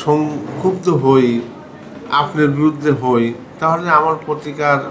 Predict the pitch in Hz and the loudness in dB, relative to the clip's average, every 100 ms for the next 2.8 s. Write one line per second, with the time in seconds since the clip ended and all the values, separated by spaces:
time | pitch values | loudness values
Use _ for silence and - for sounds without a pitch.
0 | - 139 135 135 147 147 139 135 139 127 | -4 -2 -2 -2 -2 -4 -2 0 0 -2
1 | 139 131 131 127 123 - 131 123 123 123 | -6 -6 -6 -2 -2 -4 -2 -2 -2 -4
2 | 120 120 131 - 175 - 110 - | -10 -10 -14 -12 -10 -6 -6 -8